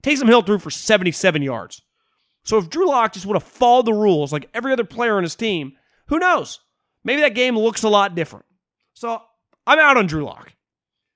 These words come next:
Here's the problem. If the Broncos are, like, are they just constantly going through this? You either gotta take a guy in the first round or take a guy in the third plus rounds. I'm not messing with the second round quarterbacks. The other problem is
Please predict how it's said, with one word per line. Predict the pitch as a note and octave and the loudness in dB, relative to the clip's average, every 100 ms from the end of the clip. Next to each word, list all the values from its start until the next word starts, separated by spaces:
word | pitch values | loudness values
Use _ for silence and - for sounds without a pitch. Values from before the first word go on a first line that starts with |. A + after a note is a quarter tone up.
| _ _ _ - | _ _ _ -6
Here's | C#4 D4 | -4 -4
the | |
problem. | B3 C4+ A#3 B2+ G2+ _ _ _ _ _ _ _ - | -2 0 0 -2 -14 _ _ _ _ _ _ _ -10
If | F3+ | -4
the | G#3 | 0
Broncos | C4 D#4 C#4 A#3+ | 2 2 2 -2
are, | G#3+ | -2
like, | G3+ G#3+ - | -4 -4 -4
are | F#3+ | -4
they | G#3+ B3+ | -2 -4
just | G#3+ - | -8 -10
constantly | - G#3 A3+ A#3+ G#3+ | -4 -4 -4 -6 -2
going | G3+ G3+ | 0 0
through | F3+ G#3+ | -4 -8
this? | B3 C4 - _ _ _ | -10 -12 -18 _ _ _
You | E3 A#3+ | -6 -6
either | D#4+ | -2
gotta | E4+ D4+ | -2 -2
take | C4 | -6
a | C4 | -4
guy | B3+ C#4+ | -2 -2
in | |
the | D4 | -2
first | C4 A3+ - | -2 -2 -2
round | G3+ G3 G3 | -4 -4 -6
or | C#3+ | -8
take | F3+ F3+ | -4 -4
a | D#3 | 0
guy | E3 D#3+ E3 | 0 0 -2
in | E3 | -6
the | C#3+ | -6
third | E3+ D#3+ C#3+ | -2 -2 -2
plus | - C3 - | -10 -12 -12
rounds. | G2+ - _ _ _ _ - | -18 -20 _ _ _ _ -6
I'm | C4 C4 | -2 0
not | C#4 C#4 | 2 0
messing | C4+ C4 C4 | -4 -6 -6
with | B3 | -10
the | A3 | -8
second | B3+ A#3+ | -10 -8
round | B3 B3 | -8 -8
quarterbacks. | B3 D#4 D#4+ - _ _ _ _ _ _ | -8 -8 -10 -16 _ _ _ _ _ _
The | E3 A3+ | -12 -6
other | C#4+ F4 | -6 -6
problem | - A3+ G3 E3+ E3+ | -6 -4 -2 -2 -2
is | C4 F#3 D3 | -2 -4 -10